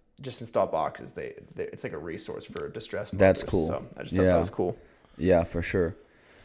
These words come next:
Speaker 2: Man, just, like,
Speaker 1: I thought it was cool. It was local. I mean, it was, it's
Speaker 2: Yeah,
Speaker 1: Indiana,
Speaker 2: no, that's really
Speaker 1: Seymour.
Speaker 2: sweet. It's
Speaker 1: Southern
Speaker 2: just,
Speaker 1: Indiana,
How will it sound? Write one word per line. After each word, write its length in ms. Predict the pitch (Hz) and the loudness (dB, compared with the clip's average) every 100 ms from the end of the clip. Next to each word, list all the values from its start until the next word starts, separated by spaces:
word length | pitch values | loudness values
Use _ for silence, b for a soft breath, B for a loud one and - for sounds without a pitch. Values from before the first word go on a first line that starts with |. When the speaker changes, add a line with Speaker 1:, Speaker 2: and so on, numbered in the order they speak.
| b b b b b b | b b b b b b
Speaker 2:
Man, 300 | 131 127 110 - B B B B B B B B B B B B _ _ _ _ - | -6 -4 -6 -10 B B B B B B B B B B B B _ _ _ _ -18
just, 180 | - - | -10 -8
like, 260 | 123 - - B B B B B B _ _ _ - | -8 -10 -20 B B B B B B _ _ _ -4
Speaker 1:
I 60 | 165 | 6
thought 120 | 220 | 8
it 20 | |
was 100 | 208 | 10
cool. 140 | 214 190 | 10 8
It 40 | |
was 120 | 147 | 8
local. 340 | 127 151 - - | 6 6 6 2
I 60 | |
mean, 200 | 131 127 | 4 2
it 20 | 120 | 0
was, 120 | 120 | -4
it's 240 | - 117 | -4 10
Speaker 2:
Yeah, 200 | 139 175 | 12 12
Speaker 1:
Indiana, 160 | 165 170 | 12 10
Speaker 2:
no, 40 | |
that's 220 | 165 180 | 10 10
really 220 | 185 175 156 | 10 10 8
Speaker 1:
Seymour. 240 | - 156 | 8 8
Speaker 2:
sweet. 100 | 175 | 10
It's 120 | 151 131 | 10 12
Speaker 1:
Southern 220 | 180 156 | 12 12
Speaker 2:
just, 120 | 139 | 10
Speaker 1:
Indiana, 380 | 123 120 127 | 6 4 2